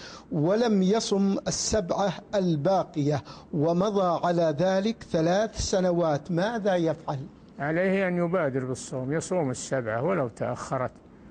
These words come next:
Speaker 2: لأنها دين باق في ذمته. نعم.
Speaker 1: أحسن الله إليكم. الأخت السائلة أرسلت بهذا السؤال، تقول:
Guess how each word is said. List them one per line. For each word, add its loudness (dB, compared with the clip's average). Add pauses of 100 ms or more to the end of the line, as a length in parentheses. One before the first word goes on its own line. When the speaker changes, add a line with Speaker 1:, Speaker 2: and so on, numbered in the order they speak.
(260)
Speaker 2:
لأنها 0
دين -2
باق -2
في -2
ذمته. -2 (580)
نعم. -4 (920)
Speaker 1:
أحسن 0
الله 2
إليكم. 0
الأخت 0
السائلة 2
أرسلت -2
بهذا 2
السؤال، 0
تقول: -2